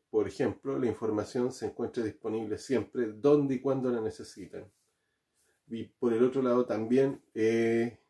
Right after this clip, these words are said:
necesitamos asegurarnos de que esa información no sea intervenida, que no, eh, pueda ser editada,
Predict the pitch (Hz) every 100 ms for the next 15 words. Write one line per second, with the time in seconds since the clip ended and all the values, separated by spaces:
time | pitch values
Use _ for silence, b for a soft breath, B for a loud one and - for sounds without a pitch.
0 | - 110 - - 110 117 120 113 110 110
1 | 107 117 113 120 120 113 104 113 120 117
2 | - 107 113 110 107 - 113 104 - 104
3 | - 98 98 107 127 90 - _ _ _
4 | _ _ 110 110 107 110 120 120 123 -
5 | 107 101 101 98 95 95 90 82 90 -
6 | _ _ _ - 113 107 113 107 110 95
7 | 92 113 104 98